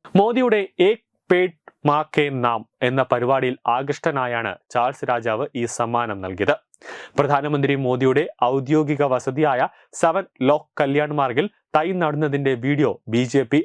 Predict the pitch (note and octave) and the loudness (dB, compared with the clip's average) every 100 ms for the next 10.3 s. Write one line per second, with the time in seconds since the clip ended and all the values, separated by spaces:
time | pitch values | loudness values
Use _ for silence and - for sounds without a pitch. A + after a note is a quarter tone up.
0 | - A#2 A#2+ A#2+ - C#3 - - - C3 | 2 0 2 -2 0 -2 -2 -4 -2 -2
1 | A#2 G2+ - A#2 A#2+ G#2 - - G2 - | -2 -4 -2 -2 0 -2 -2 -6 -2 -2
2 | F#3+ G#3 A3+ C4 B3 - G#3 A3+ - G3 | 0 -2 0 0 0 0 0 0 -2 0
3 | G3+ F3+ E3+ F3+ - E3+ F3 E3 D#3+ D#3+ | 2 0 -2 -4 0 -2 0 -2 0 -2
4 | E3+ E3 C#3 C3 C#3 E3+ C#3 C3+ D3+ D#3 | -2 -4 -4 -2 -2 0 -2 -2 -2 -2
5 | D3+ C#3+ C#3 C3 C3 C#3+ C3 E3+ - _ | -4 -4 -2 -2 0 2 2 0 -4 _
6 | C#3 G3 - _ D3+ D3+ D#3 D3 C#3+ C#3 | 0 0 -4 _ 0 0 -2 -4 -4 -2
7 | C#3 C3+ - C3 C3+ C#3 C3 B2+ B2 B2 | -2 -2 -2 -2 -2 -4 -4 0 0 0
8 | C3+ C#3 A#2+ C3 B2+ A#2 B2 C3+ B2+ A#2+ | 0 -2 -2 -2 -2 0 0 0 -4 -4
9 | A#2+ A#2+ C3 G2 F2+ C3+ - F3+ G#3 B3+ | -6 -2 -2 0 -2 -2 2 2 2 0
10 | B3+ A3 G#3+ | 0 0 0